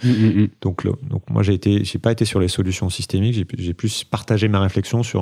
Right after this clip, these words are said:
Speaker 2: en tout cas en tant qu'individu, ok, qu'est-ce que, qu'est-ce que j'essaie de faire moi pour, euh, pour me préparer à tout ça et pour, pour, euh, pour continuer mon espèce de bifurcation en,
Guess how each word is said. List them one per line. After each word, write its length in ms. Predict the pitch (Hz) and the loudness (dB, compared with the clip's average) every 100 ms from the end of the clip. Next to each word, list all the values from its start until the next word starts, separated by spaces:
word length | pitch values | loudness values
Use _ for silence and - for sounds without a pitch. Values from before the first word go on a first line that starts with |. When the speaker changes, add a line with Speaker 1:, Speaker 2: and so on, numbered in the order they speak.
| 95 - | -2 -4
Speaker 2:
en 60 | |
tout 120 | 95 | -6
cas 120 | 101 107 | -2 0
en 60 | |
tant 140 | 95 87 | 0 -2
qu'individu, 540 | 101 90 92 90 113 | -2 -2 -2 0 0
ok, 220 | 113 - - | 0 -4 -4
qu'est-ce 200 | 107 - | -4 0
que, 340 | 95 90 90 - | 0 0 -2 -4
qu'est-ce 140 | - - | -6 -2
que 100 | 95 | 0
j'essaie 320 | 101 - 107 | 0 -2 -4
de 60 | |
faire 280 | - 107 95 | 0 0 0
moi 280 | 92 95 139 - - - - _ - | 0 0 -2 -8 -20 -20 -20 _ -4
pour, 340 | 110 110 104 | 2 2 2
euh, 380 | 85 80 82 80 - - - _ _ | 2 2 0 -2 -6 -20 -20 _ _
pour 140 | - 90 | -2 0
me 160 | 85 | -2
préparer 560 | - - 92 85 98 104 | -2 -4 -2 0 2 0
à 80 | 80 | -2
tout 120 | - | -4
ça 220 | - 165 92 | -2 0 -2
et 60 | 76 | -2
pour, 160 | 92 85 | -2 -4
pour, 300 | - 85 82 | -4 -2 -2
euh, 120 | 82 - - - - | -2 -4 -4 -4 -4
pour 140 | 85 | -4
continuer 380 | - 101 - 101 | -2 -2 2 2
mon 120 | 110 | 2
espèce 240 | 87 - 90 | 0 0 -2
de 100 | 85 | -2
bifurcation 880 | 85 - - 92 85 113 117 127 101 | -4 -4 -4 -4 -2 0 2 2 0
en, 680 | 90 90 87 87 90 98 | 0 -2 -4 -4 -6 -8